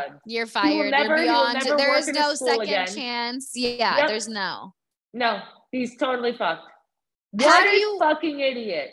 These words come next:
Speaker 2: How? I don't
Speaker 1: What
Speaker 2: understand.
Speaker 1: an
Speaker 2: I mean,
Speaker 1: idiot.
Speaker 2: I've never touched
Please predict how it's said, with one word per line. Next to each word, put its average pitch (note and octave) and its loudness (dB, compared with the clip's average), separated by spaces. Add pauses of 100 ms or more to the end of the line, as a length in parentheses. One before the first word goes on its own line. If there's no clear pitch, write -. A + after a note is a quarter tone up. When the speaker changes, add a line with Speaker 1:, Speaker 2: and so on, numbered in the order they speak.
(340)
Speaker 2:
How? D4+ -4 (560)
I D4 -2
don't D4+ -4
Speaker 1:
What E4 -8
Speaker 2:
understand. D#4+ 0
Speaker 1:
an D#4+ 2
Speaker 2:
I E4 0
mean, D4+ 2
Speaker 1:
idiot. G3 -6 (580)
Speaker 2:
I've E4 2
never D4+ 0
touched C4+ -4